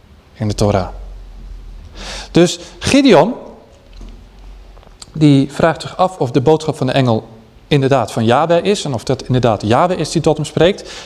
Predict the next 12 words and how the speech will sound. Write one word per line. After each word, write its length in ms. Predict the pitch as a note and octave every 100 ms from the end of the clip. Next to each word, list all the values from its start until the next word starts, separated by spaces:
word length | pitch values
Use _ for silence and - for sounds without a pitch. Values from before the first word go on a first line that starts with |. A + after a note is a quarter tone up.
| -
En 80 |
hij 100 | C#3+
denkt, 340 | C#3 D3+ C#3+ - - - - _
"Als 300 | B3 D4+ -
dit 260 | C#4+ C#4
Yahweh 460 | C#4 C#4 A#3 D3 G2+
is, 460 | B2 F3 - - - _ _ _ - _ - - - - - - - _ _ _ _
zal 440 | B2 F#3 B3+ C4+
hij 420 | G#3+ E3 F#3 B3 - - -
mijn 400 | D3 B3 D4+ D4
hartsgave 1040 | G3+ B3 C#4+ C#4 - F#3+ C#3 A2+ A2+ F#3+ A3 - - _
aanvaarden. 760 | G3+ A3 F#3 B3+ F#3 C3 F2+